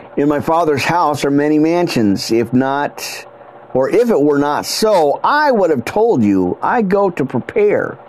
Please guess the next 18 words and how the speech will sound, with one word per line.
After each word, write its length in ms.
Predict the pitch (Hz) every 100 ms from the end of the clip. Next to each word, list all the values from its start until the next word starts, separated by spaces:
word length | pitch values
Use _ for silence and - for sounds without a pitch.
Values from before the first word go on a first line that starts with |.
| - -
a 80 | 120
place 760 | - - - - - - - - - - - - - - -
for 140 | - 131
you. 400 | 165 214 208 - - - - - - - -
And 160 | 156 151
if 200 | 175 175
I 180 | 151 139
go 640 | 123 139 240 240 120 117
and 160 | 123 123
prepare 580 | 120 104 - 220 302
a 100 | 202
place 340 | 107 - 98 92
for 160 | -
you, 400 | 98 82 82 92
I 460 | 120 175 233 151 131
will 180 | 135 147
come 300 | - 123 127
again 640 | 143 139 185 226 107 85